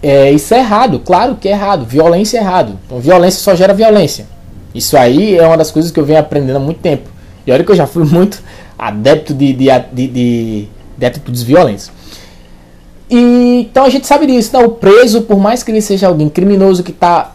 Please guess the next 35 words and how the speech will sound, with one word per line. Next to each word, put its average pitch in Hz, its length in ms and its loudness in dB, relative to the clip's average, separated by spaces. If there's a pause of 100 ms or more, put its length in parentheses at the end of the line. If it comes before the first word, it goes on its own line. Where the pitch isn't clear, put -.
(100)
tá 147 260 0
prejudicando 180 460 2
a 156 40 4
vida 151 120 0
das 139 140 -2
pessoas, 190 420 0
a 180 60 0
gente 214 180 0
tem 220 120 0
que 214 120 -2
pelo 208 220 2
menos 208 180 2
tentar 190 300 -4
ressocializar, 160 840 0
fazer 165 280 0
alguma 185 300 0
coisa 175 280 -4
que 170 140 -8
faça 170 320 -2
com 175 100 -4
que 175 100 -6
essa 180 180 -2
pessoa 160 340 -4
saia 196 300 -2
do 180 60 0
mundo 175 180 -2
do 135 100 -4
crime 196 420 0 (160)
sem 247 280 -4
precisar 208 760 0
acabar 202 580 -2
com 233 80 0
a - 20 -2
vida 247 240 0
dela 127 420 0